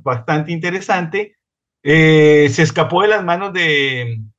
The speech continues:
de, de la, de, de los <laughs> monopolios y, y se hizo muy popular. Este, Mauricio, es-, esta herramienta la tenemos en los laboratorios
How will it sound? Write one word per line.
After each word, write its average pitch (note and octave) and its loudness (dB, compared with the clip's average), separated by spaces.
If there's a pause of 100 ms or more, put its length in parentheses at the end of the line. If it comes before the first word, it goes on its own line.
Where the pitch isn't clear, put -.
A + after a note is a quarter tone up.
(140)
de, D3+ 2
de C#3+ 2
la, C3+ -2
de, C3 -10
de D3 2
los D#3+ 0
<laughs> F3 -2
monopolios F3 0 (380)
y, D#3+ 2 (120)
y D#3+ 2
se F3 -2
hizo E3 -2
muy G3 -6
popular. G#3 -2 (100)
Este, A#2+ -10 (360)
Mauricio, E3+ 2
es-, E3+ -4
esta E3+ 0
herramienta G3 -2
la G#3 -4
tenemos C#3+ -6
en G3+ -10
los F3 -4
laboratorios D3+ -2